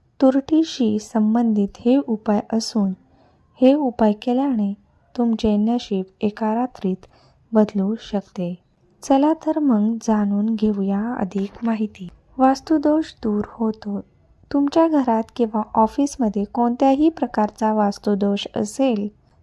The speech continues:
तर जीवनात अनेक अडचणी निर्माण होतात. हा वास्तुदोष दूर करण्यासाठी पन्नास ग्रॅम तुरटी घेऊन घराच्या किंवा ऑफिसच्या प्रत्येक खोलीत किंवा कोपऱ्यात ठेवा.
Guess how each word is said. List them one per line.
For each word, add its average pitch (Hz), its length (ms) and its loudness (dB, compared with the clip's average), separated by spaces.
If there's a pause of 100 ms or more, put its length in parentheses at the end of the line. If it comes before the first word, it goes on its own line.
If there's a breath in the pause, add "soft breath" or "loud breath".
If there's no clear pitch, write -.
(100)
तर 294 180 6
जीवनात 226 540 0 (100)
अनेक 247 420 0
अडचणी 214 480 0
निर्माण 196 420 0
होतात. 190 380 -6 (400)
हा 269 340 -2
वास्तुदोष 294 720 2
दूर 214 180 2
करण्यासाठी 214 840 -2 (120)
पन्नास 254 460 2 (100)
ग्रॅम 220 280 2 (140)
तुरटी 208 480 -4 (180)
घेऊन 226 500 0 (400)
घराच्या 277 520 4 (120)
किंवा 220 340 0 (100)
ऑफिसच्या 220 600 -2 (120)
प्रत्येक 277 540 -2
खोलीत 208 340 0 (140)
किंवा 214 360 -2 (100)
कोपऱ्यात 208 520 -4
ठेवा. 196 280 -6